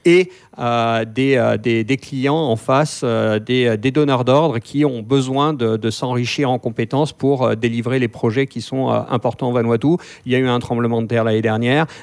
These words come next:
Derrière, ça a généré des fonds internationaux pour reconstruire une partie du Vanuatu. Et derrière, il faut que les sociétés calédoniennes soient plus impliquées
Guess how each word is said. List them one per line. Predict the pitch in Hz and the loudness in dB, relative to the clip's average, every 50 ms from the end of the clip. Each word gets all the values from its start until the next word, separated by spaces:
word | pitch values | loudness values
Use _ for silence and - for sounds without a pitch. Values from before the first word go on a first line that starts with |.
| - | -2
Derrière, | - 127 135 131 131 135 131 123 | 0 2 2 4 4 2 2 2
ça | - - 127 117 | 0 0 2 2
a | 117 | 2
généré | 113 107 123 120 120 123 117 123 127 | 2 0 -2 -2 -2 0 0 0 0
des | 117 113 | 2 0
fonds | 113 - - 127 120 | -2 -2 -2 -2 0
internationaux | 107 - 120 117 113 113 110 - 127 120 123 120 | 0 0 0 0 0 0 0 0 0 2 2 2
pour | 113 - 117 95 | 0 -2 -4 -4
reconstruire | 123 123 - - 123 110 - - 147 131 123 107 - - | -2 -4 -2 -2 -4 -4 -2 0 0 0 0 -2 0 0
une | 135 135 | 0 0
partie | - 143 123 - - 139 | 2 -2 -2 -2 -6 -4
du | 120 120 | -4 -2
Vanuatu. | 117 123 113 117 110 101 - 135 156 175 175 - - - - - | -2 -2 0 0 -2 0 0 2 0 0 0 -4 -12 -20 -18 -6
Et | - 135 | -4 -2
derrière, | 120 127 120 110 123 139 139 | 0 0 0 2 2 2 2
il | 135 127 | 0 -2
faut | - 131 | -4 -6
que | 113 - | -6 -6
les | 123 | -10
sociétés | - - 120 - - 117 - 131 113 | -8 -8 -10 -8 -8 -6 -6 -6 -4
calédoniennes | - 117 104 113 110 104 117 117 120 131 | -2 -2 -2 0 0 0 0 2 0 -2
soient | - - - 113 - - | -2 -2 -4 -4 -4 -4
plus | - 131 117 117 | -4 0 0 2
impliquées | 113 107 - 123 107 - 139 160 165 | 0 0 -2 -6 -2 0 0 0 0